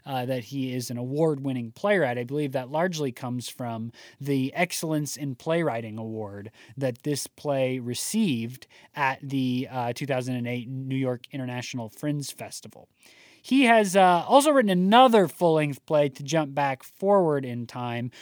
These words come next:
which is an all-male contemporary adaptation of, uh, Les Liaisons Dangereuses, uh, which he titles Mark as Unread.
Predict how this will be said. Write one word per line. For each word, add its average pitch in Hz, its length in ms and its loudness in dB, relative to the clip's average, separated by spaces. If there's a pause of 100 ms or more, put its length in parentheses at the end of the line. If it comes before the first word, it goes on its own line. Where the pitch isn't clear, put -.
which - 100 -10
is 147 120 0
an 143 80 -2
all-male 156 960 6
contemporary 135 800 -2
adaptation 131 560 -4
of, 127 480 -4
uh, 120 260 -4 (240)
Les 135 160 -2
Liaisons 127 720 -2
Dangereuses, 123 960 -2 (280)
uh, 120 80 -10
which 117 160 -8
he 156 100 -4
titles 123 400 -2
Mark 127 500 -4 (120)
as 123 360 -4 (120)
Unread. 120 880 -6